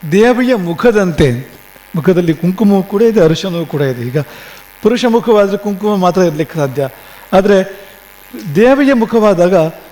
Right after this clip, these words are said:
ಕುಂಕುಮ ಅರಿಶಿಣಗಳು ಎರಡರ ಸಮಾವೇಶ, ಅಂಥದ್ದೊಂದು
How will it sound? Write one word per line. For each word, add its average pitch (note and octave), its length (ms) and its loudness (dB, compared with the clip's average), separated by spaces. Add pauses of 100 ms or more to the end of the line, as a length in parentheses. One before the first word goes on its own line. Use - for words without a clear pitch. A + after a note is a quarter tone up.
(340)
ಕುಂಕುಮ G#3 380 -4 (280)
ಅರಿಶಿಣಗಳು F#3 480 -2
ಎರಡರ E3 360 0
ಸಮಾವೇಶ, D3+ 600 -2 (340)
ಅಂಥದ್ದೊಂದು F3+ 580 0